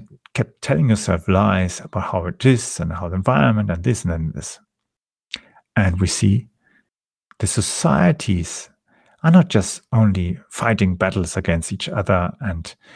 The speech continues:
trying to de-, do things differently, um, not even in, in the topics of discrimination and other kind of things.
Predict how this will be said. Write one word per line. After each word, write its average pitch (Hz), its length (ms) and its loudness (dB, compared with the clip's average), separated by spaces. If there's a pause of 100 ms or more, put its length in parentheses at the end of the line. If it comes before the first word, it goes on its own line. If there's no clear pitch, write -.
(260)
trying 87 280 0
to - 180 -12
de-, 92 320 0
do 98 160 2
things 101 640 -2 (140)
differently, 151 540 0 (640)
um, 87 480 0 (800)
not - 160 2
even 107 160 4
in, 92 200 6
in - 120 -2
the 87 300 2
topics 104 340 0
of 98 140 -2
discrimination 95 640 0
and 90 100 2
other 76 160 0
kind 82 220 -4
of 80 60 -8
things. - 400 -6